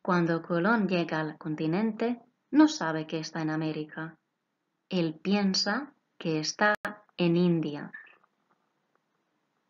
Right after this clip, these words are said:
Colón descubre América el doce de octubre de mil cuatrocientos noventa y dos.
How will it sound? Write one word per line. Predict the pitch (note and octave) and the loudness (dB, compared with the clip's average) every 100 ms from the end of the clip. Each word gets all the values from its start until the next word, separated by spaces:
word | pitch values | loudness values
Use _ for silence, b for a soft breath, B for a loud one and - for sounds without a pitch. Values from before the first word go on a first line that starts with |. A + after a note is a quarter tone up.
| _ _ _ _ _ _ _ _ _ _ _ _ _ _ _ _ _ _ _ _ _ _ _ _ _ _ - | _ _ _ _ _ _ _ _ _ _ _ _ _ _ _ _ _ _ _ _ _ _ _ _ _ _ 0
Colón | - F3+ F#3 G#3 G#3+ C4+ - | 8 8 8 4 0 -4 -4
descubre | F3+ D#3+ - - E3 G3 | 0 0 0 -2 2 4
América | G#3 A3+ A3+ G#3+ G#3 A#3 A#3 - _ - | 4 2 2 0 -2 -2 -4 -10 _ -6
el | F3 D#3+ E3+ | -2 0 0
doce | G3+ B3+ B3+ C#4+ | 2 0 0 -2
de | B3+ D#3 | 2 0
octubre | D3+ - A#3+ A#3 A3+ A#3 A#3 _ _ _ _ - | 0 0 2 4 2 0 -6 _ _ _ _ -4
de | E3 | -2
mil | D#3 E3 F#3 A3 - | 2 2 2 -2 -10
cuatrocientos | - A#3+ B3+ B3+ - D#3+ E3 E3 F#3+ - | -4 0 2 0 0 0 0 -2 -4 -2
noventa | G#3+ E3+ D3+ D#3 E3+ | -2 -2 -2 -4 -2
y | E3+ | 0
dos. | D3+ C#3+ - | -2 -6 -10